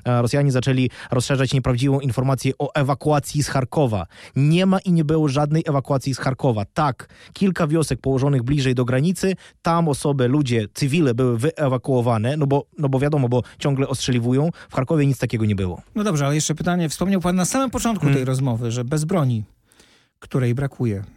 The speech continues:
Speaker 2: bez amunicji, o tak, nie da się prowadzić, nie, tej wojny. Mer Charkowa,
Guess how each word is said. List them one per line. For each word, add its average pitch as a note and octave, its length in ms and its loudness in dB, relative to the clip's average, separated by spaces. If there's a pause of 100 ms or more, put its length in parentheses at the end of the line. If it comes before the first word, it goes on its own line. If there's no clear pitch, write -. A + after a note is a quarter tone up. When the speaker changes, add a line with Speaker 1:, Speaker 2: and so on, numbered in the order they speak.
(140)
Speaker 2:
bez D3+ 240 0
amunicji, C#3 720 0
o - 80 -8
tak, - 380 -12
nie D3+ 280 2
da D3 160 0
się A#2 160 -4
prowadzić, A#2 720 -8 (460)
nie, A#2+ 220 2
tej C3 200 0
wojny. B2 560 0 (520)
Mer F3+ 240 2
Charkowa, D3+ 500 -2